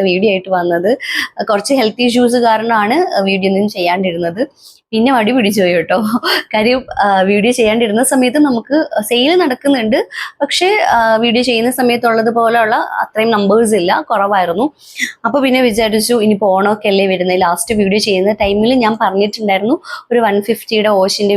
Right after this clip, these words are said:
വീഡിയോ ആയിട്ട് ഞാൻ വരുന്നുണ്ടെന്ന് പറഞ്ഞിട്ടുണ്ടായിരുന്നു അല്ലേ, നൂറ്റമ്പത് രൂപയുടെ വാച്ചസിന്റെ ഒക്കെ കളക്ഷൻസ് ആയിട്ട് വരുമെന്ന് പറഞ്ഞിട്ടുണ്ടായിരുന്നു. അപ്പൊ ഞാൻ വിചാരിച്ചു, ഇപ്പൊ എന്തായാലും സ്റ്റാർട്ട് ചെയ്യുമല്ലേ, അപ്പോ നൂറ്റമ്പത് രൂപയുടെ വാച്ചിൽ തന്നെ സ്റ്റാർട്ട് ചെയ്യാന്ന് വിചാരിച്ചു.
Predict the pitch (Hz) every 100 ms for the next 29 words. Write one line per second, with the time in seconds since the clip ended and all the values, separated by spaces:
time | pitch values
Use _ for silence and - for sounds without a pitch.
0 | 185 190 190 185 185 185 180 190 214 208
1 | 190 196 196 190 180 190 175 165 196 196
2 | 170 190 185 190 185 185 185 175 202 247
3 | 180 190 185 180 175 277 - - - -
4 | 262 254 277 269 254 226 233 208 202 208
5 | 180 170 175 170 170 175 - 240 233 233
6 | 320 240 339 - _ _ _ _ 277 269
7 | 254 247 262 254 214 214 226 196 175 196
8 | 202 196 175 202 320 359 - 220 202 190
9 | 190 185 185 185 185 202 170 - 190 180
10 | 190 320 - - _ 262 220 208 196 185
11 | 185 160 160 165 240